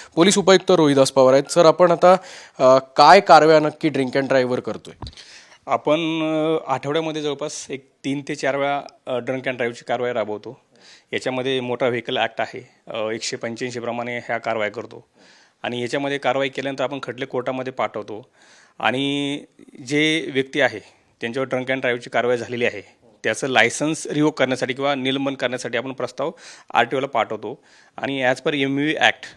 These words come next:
Speaker 2: त्याच्यामध्ये जवळपास तीन महिन्यापर्यंत पॉवर्स आहेत की त्याचं लायसन्स रद्द होऊ शकतं किंवा सस्पेंड होऊ शकतं.
Speaker 1: बरं.
Speaker 2: तर त्या प्रकारे आम्ही जवळपास आमच्याकडे ह्या वर्षात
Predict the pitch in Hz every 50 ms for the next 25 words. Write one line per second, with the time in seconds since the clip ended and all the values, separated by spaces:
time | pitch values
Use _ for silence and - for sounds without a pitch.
0 | _ _ _ _ _ _ _ _ - - - - 135 135 135 131 147 147 135 139
1 | 135 135 - 143 - - _ - 151 147 151 147 135 127 135 131 131 139 123 120
2 | 131 139 - - 135 135 147 156 - - - - _ _ - 120 117 127 143 147
3 | - - 117 127 127 - - - - 135 123 135 123 127 139 131 117 113 110 -
4 | 143 160 - - - - _ _ - 135 123 131 131 143 135 120 131 131 127 -
5 | - - - 143 131 147 147 165 - - - - 143 - 139 120 - 147 127 117
6 | 107 104 - 110 - - - - - _ _ - - - - - - - 127 135
7 | 147 147 147 156 151 151 160 156 156 160 165 165 156 151 151 151 156 156 151 -
8 | 151 139 139 156 143 170 156 156 156 156 135 - _ _ - - 120 131 127 131
9 | 135 143 143 - - - 127